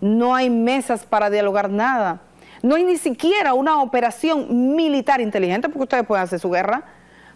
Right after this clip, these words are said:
pero ¿qué es eso de estar bomba-, bombardeando niños y poblados enteros y destruyendo barrios y mandar a la gente a lugares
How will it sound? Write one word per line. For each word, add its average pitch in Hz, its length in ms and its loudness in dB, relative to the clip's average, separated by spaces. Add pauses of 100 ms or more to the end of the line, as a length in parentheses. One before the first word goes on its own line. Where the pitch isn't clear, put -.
(100)
pero 233 300 2
¿qué 311 100 2
es - 160 -4
eso 208 300 0
de 190 80 0
estar 185 180 -2
bomba-, 165 300 -2
bombardeando 180 640 -2
niños 165 480 -4 (1000)
y 233 120 0
poblados 196 480 0
enteros 175 480 -2
y 220 60 0
destruyendo 196 460 -2
barrios 180 380 0 (300)
y 269 100 2
mandar 262 340 2
a 359 60 2
la 320 140 0
gente 359 440 -2 (320)
a 247 120 2
lugares 302 500 0